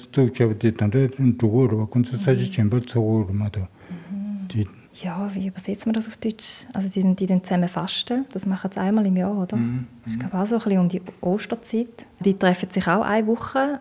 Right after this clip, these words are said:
Speaker 2: und, äh, tun dort beten und gemeinsam fasten. Also
Speaker 1: Ja, bei, bei den Tibetern einen Tag darf man gar nicht mehr essen, gar nicht mehr trinken, nicht mehr reden.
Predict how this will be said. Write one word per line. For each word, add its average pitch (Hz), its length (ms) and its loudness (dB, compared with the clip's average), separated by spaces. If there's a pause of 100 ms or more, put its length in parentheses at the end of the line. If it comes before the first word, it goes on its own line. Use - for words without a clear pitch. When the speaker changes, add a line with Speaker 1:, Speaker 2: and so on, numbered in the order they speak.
Speaker 2:
und, 190 400 0
äh, 180 220 -2
tun 185 200 -2
dort 190 220 -6
beten 190 600 -2
und 180 200 -2
gemeinsam 180 420 -2
fasten. 180 500 -4 (180)
Also 180 260 -8 (460)
Speaker 1:
Ja, 123 240 0 (140)
bei, 123 140 4 (120)
bei 139 120 4
den - 180 0
Tibetern 131 480 4
einen 139 220 4
Tag 131 340 4
darf 123 240 4
man 120 100 0
gar 127 220 4
nicht 131 140 6
mehr 127 260 2 (100)
essen, 139 340 2
gar 131 220 4
nicht 135 160 6
mehr 123 160 2
trinken, 143 540 4 (460)
nicht 127 220 6
mehr 120 180 6
reden. 143 400 4